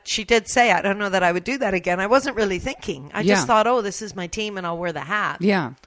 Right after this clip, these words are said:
Speaker 1: I mean, so many times I'm not really thinking. <laughs> That's the
Speaker 2: All right,
Speaker 1: problem.
Speaker 2: let's get nitty-gritty,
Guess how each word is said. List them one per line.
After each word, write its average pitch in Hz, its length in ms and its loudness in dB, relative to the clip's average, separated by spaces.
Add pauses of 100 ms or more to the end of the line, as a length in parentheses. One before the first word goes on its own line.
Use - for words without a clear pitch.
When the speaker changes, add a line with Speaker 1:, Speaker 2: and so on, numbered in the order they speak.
Speaker 1:
I 247 40 -8
mean, 262 120 -10
so - 180 0
many 302 240 -2
times 180 260 -4
I'm 180 120 -8
not 170 180 -6
really 165 240 -8
thinking. 139 560 -16 (280)
<laughs> - 100 2 (1200)
That's - 360 -6 (400)
the - 80 0
Speaker 2:
All 240 40 4
right, 233 80 4
Speaker 1:
problem. 165 240 0
Speaker 2:
let's 269 180 4
get 277 180 2
nitty-gritty, 185 720 0